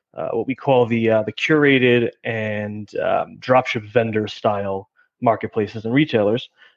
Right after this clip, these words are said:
Uh, and we, we've been helping people, uh, get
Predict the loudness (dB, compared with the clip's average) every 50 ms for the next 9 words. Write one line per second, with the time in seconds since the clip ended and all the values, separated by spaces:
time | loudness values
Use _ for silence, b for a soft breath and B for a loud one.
0 | b _ -2 0 2 2 2 2 0 0 -2 -2 0 2 4 4 4 6 4 2
1 | 2 -2 -4 -4 -2 0 0 0 2 2 2 2 2 2 0 -2 0 -2 -2 0
2 | 2 2 2 2 2 2 2 2 2 2 2 0 -2 -2 _ -2 -2 0